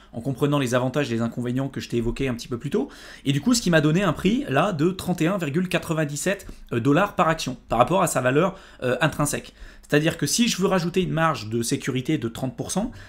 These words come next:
c'est-à-dire qu'à la base, sa valeur théorique par rapport à ce modèle, sa valeur fondamentale était de quarante-cinq virgule soixante-sept dollars,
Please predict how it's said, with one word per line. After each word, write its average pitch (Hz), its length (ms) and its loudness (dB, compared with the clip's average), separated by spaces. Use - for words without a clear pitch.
c'est-à-dire - 200 -4
qu'à - 180 4
la 180 100 8
base, 170 440 4
sa - 200 2
valeur 160 360 6
théorique 160 440 4
par 131 120 2
rapport 131 280 2
à 139 60 -2
ce - 100 -4
modèle, 147 360 2
sa 120 140 -2
valeur 127 180 2
fondamentale 143 540 4
était 135 160 -2
de 117 140 0
quarante-cinq 143 480 0
virgule 127 280 -4
soixante-sept 123 540 -6
dollars, 156 320 2